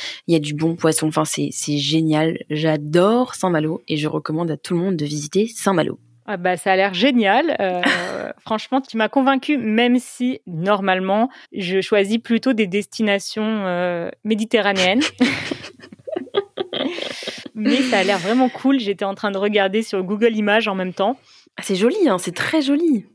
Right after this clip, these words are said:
Speaker 2: Ça a l'air incroyable.
Speaker 1: Et c'est adorable. Est-ce que toi, tu veux me dire où tu partirais en vacances ?
Speaker 2: Alors, j'y ai pas pensé,
Speaker 1: Ah.
Speaker 2: mais en fait, je pense à mes vacances comme tout le monde. Ben, moi, j'adore, euh,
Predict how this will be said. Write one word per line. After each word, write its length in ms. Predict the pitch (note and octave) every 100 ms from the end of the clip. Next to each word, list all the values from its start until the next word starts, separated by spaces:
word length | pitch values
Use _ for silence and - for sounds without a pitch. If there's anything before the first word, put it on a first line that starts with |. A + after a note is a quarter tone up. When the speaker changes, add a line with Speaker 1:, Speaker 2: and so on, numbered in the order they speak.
| -
Speaker 2:
Ça 200 | - F3+
a 20 |
l'air 180 | E3+ E3 _
incroyable. 560 | A3 G#3+ F#3+ E3+ E3+ E3 - _ -
Speaker 1:
Et 40 |
c'est 200 | F#3 F#3 E3
adorable. 420 | G3 F3 D#3 D3+ - -
Est-ce 100 | -
que 80 | -
toi, 140 | F#3 G3
tu 120 | F3+
veux 100 | E3+
me 60 |
dire 220 | E3+ G3 F#3+
où 60 |
tu 120 | F#3 E3+
partirais 340 | E3 - E3+
en 100 | E3
vacances ? 460 | E3 F3+ G#3 - - _ _ _
Speaker 2:
Alors, 340 | G3+ G3 F#3+ F#3+
j'y 140 | E3
ai 40 | F#3
pas 200 | B3 C4
pensé, 720 | C4 A#3+ - C4+ C#4 D4 D#4
Speaker 1:
Ah. 140 | E3+
Speaker 2:
mais 580 | G3+ G#3+ A3 A#3+ C4+ C#4+ _ -
en 100 | F#3
fait, 180 | G#3+
je 60 | -
pense 200 | A#3 A3
à 60 | G3+
mes 120 | G3
vacances 340 | F#3+ F#3+ A3+
comme 160 | - F#3
tout 120 | F3+
le 60 | F#3
monde. 160 | A3 A#3 - - - - _
Ben, 120 | F3+ F3+
moi, 80 | G3+
j'adore, 540 | F#3+ E3+ G3 G3+ -
euh, 560 | F3+ E3+ E3+ E3 E3